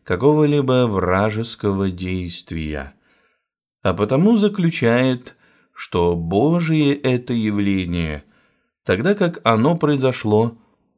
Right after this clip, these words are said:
от демона, который посредством мозгового вместилища, по сказанному, изменяет сопряжённый с ним свет ума и настраивает самый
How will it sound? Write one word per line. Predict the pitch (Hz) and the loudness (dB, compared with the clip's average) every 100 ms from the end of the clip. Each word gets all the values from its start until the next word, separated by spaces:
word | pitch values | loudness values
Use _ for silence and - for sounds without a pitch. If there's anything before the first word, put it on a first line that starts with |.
| _ _ | _ _
от | 92 85 - - - | -2 -2 -8 -16 -12
демона, | 87 87 85 90 107 123 123 _ _ _ | -6 -2 -2 0 0 -2 -6 _ _ _
который | - 175 131 165 | -4 0 2 2
посредством | 165 156 156 160 160 - 123 127 | 2 0 2 0 -2 -4 0 2
мозгового | 117 117 110 104 107 107 120 104 98 | 4 4 2 0 0 0 0 0 0
вместилища, | 98 98 98 - 101 98 113 - 127 120 - _ _ _ _ _ _ | 0 0 -2 -4 -4 -2 -2 -4 -6 -6 -10 _ _ _ _ _ _
по | 92 | -4
сказанному, | 92 - - 90 92 98 120 123 123 127 127 - _ _ _ _ | -4 -10 -2 2 2 0 0 0 0 0 -2 -8 _ _ _ _
изменяет | 113 120 117 107 101 95 98 123 131 131 | -2 0 2 4 4 2 2 2 0 -2
сопряжённый | - 107 98 87 98 117 127 127 | -4 -4 -4 -2 0 0 0 -2
с | - | -2
ним | 110 95 | 0 0
свет | 95 - 87 82 78 - | -2 -6 -6 -6 -6 -10
ума | - 85 80 92 151 - _ _ _ _ _ _ | -6 -4 0 0 0 -4 _ _ _ _ _ _
и | 170 196 | 2 4
настраивает | 190 - - 110 120 143 143 120 98 92 87 - - _ _ _ | 4 0 -2 2 4 6 4 2 0 -2 -6 -14 -20 _ _ _
самый | - - 85 85 101 107 110 | -20 -4 0 2 0 -2 -4